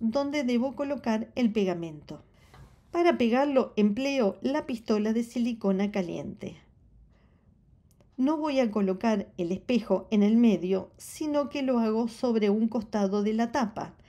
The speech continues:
ya que a su lado, y con la misma pistola de calor, pego el tubo forrado. Cuando está terminado,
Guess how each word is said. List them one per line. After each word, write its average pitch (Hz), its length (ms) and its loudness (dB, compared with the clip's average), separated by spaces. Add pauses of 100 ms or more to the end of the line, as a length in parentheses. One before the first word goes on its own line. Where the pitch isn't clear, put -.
(240)
ya 302 280 -4
que 269 120 0
a 240 60 2
su - 180 -4
lado, 220 560 2 (680)
y 233 160 0
con 180 220 -2
la 180 100 0
misma 233 400 4
pistola 196 520 0
de 294 260 -6
calor, 220 560 0 (1120)
pego 254 560 0
el 254 180 -2
tubo 208 240 0
forrado. 170 600 -10 (1040)
Cuando 277 220 4
está 349 220 0
terminado, 240 880 2